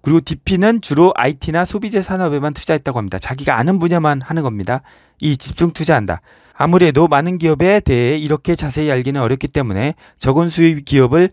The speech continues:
깊게 파고들어서 투자할 종목을 확보하고 집중 투자를 하게 된다. 디피는 오에서 열 개 종목에 투자하고 보통 절반은 미국 주식, 십 에서 이십 퍼센트는 한국 주식,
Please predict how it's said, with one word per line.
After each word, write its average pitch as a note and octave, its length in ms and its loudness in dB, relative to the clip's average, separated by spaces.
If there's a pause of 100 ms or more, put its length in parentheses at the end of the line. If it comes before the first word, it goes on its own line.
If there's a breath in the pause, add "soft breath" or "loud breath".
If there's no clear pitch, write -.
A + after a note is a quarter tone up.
(600 soft breath)
깊게 F#3+ 360 0
파고들어서 D3 680 2
투자할 E3 340 0
종목을 C#3 440 -4
확보하고 C3+ 420 0
집중 C3+ 320 -8
투자를 C#3 300 -4
하게 D#3+ 160 -2
된다. G2 280 -6 (320 soft breath)
디피는 F3+ 600 2
오에서 D3 440 4
열 B2 140 4
개 D3+ 160 -2
종목에 B2+ 360 -4
투자하고 C#3 580 -2 (280 soft breath)
보통 F#3 320 0
절반은 C3+ 460 2
미국 C#3+ 280 -2
주식, G2+ 300 -8 (220 soft breath)
십 E3 160 -4
에서 F3 180 4
이십 C3+ 180 -2
퍼센트는 C#3+ 480 -2
한국 F3+ 280 0
주식, D#3 340 -4